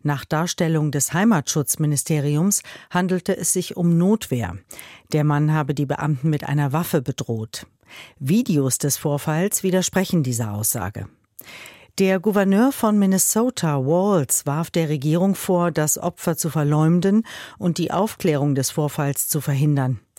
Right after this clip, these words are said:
Der frühere U-S-Präsident Obama erklärte, die Tragödie müsse ein Weckruf sein für jeden Amerikaner,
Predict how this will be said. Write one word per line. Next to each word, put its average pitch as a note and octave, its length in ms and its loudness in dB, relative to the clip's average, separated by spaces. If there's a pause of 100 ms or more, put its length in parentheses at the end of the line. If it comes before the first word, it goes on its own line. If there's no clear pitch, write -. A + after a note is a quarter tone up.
(500)
Der D#3 260 2
frühere A#3+ 500 2
U-S-Präsident E3+ 840 -2
Obama D3+ 520 2
erklärte, F#3 640 0
die E3 180 0
Tragödie E3 800 0
müsse D#3+ 300 0
ein D3 240 0
Weckruf C#3+ 520 -2
sein C3 320 0
für - 120 -4
jeden G3 340 2
Amerikaner, E3 720 0